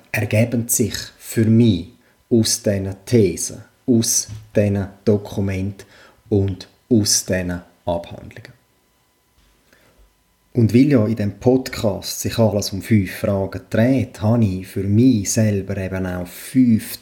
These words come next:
Teilbereiche ein bisschen rausgenommen, die mit dem Thema Bildung zu tun haben. Und ich möchte da schon vorweg schicken.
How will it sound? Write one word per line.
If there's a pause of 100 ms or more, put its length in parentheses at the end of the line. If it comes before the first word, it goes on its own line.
Teilbereiche
ein
bisschen
rausgenommen, (760)
die
mit
dem
Thema
Bildung (100)
zu
tun
haben.
Und
ich
möchte
da
schon
vorweg
schicken.